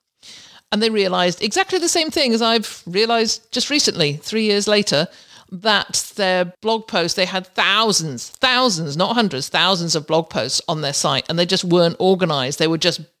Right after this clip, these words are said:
being thrown out there, and they may have been in categories, but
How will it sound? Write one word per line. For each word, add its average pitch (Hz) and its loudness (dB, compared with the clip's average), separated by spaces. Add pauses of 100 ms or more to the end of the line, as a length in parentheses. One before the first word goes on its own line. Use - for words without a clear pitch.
(160)
being 170 2
thrown 175 2
out 202 2
there, 160 2 (320)
and 160 -6
they 160 0
may 190 2
have 185 0
been 185 0
in 165 -4
categories, 175 -2
but - -2